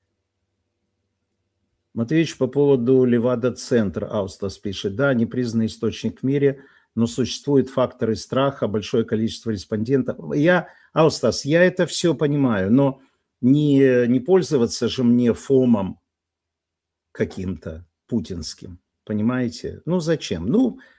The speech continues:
относительно, ну, я, например, согласен с этими цифрами. Так. Санчеса предупреждали.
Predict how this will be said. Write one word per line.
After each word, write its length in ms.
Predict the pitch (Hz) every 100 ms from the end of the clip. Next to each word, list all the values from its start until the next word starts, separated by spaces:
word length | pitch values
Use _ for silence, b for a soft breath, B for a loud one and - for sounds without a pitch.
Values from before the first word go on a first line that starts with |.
| B
относительно, 1120 | 156 - 175 170 - 220 208 - 131 110 104
ну, 400 | 104 175 165 135 - B B -
я, 360 | 78 104 185
например, 440 | 220 - 156 113 98
согласен 640 | 151 135 147 117 - 92
с 120 | -
этими 260 | 90 98 90
цифрами. 520 | - - 92 _ 80 _ _ _ _ _ _ _ _ _ _ _ _ _ _ _ _ _ _ _ _ _ _ _ _ _ _ _ _ _ _ _ _ _ _ _ _ _ _ _ _ _ _ _ _ _ _ _ _ _
Так. 480 | 127 110 87 - _ _ _ _ _ _ _ _ _ _ _ _
Санчеса 760 | - 139 120 104 110 92 98
предупреждали. 1300 | - 101 95 95 98 92 87 127 143 147 139 139 120